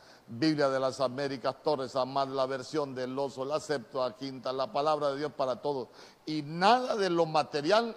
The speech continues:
es precioso, sino todo lo que tiene que ver con la fe y con el Señor. Que te falte todo,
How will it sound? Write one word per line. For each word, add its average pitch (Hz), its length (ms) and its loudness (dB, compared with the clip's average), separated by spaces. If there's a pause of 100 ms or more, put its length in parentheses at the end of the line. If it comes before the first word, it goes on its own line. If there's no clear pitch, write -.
es 175 320 -4 (180)
precioso, 131 680 -2 (400)
sino 147 340 -2
todo 208 480 2
lo 175 140 -4
que 139 120 -4
tiene 180 280 0
que 156 160 0
ver 208 240 0 (1400)
con 139 240 0
la 123 140 0
fe 233 280 0 (1080)
y 160 100 -2
con 143 240 -2
el 131 160 -6
Señor. 120 400 -8 (3250)
Que 117 120 -2
te 110 120 -4
falte 147 320 6
todo, 135 400 4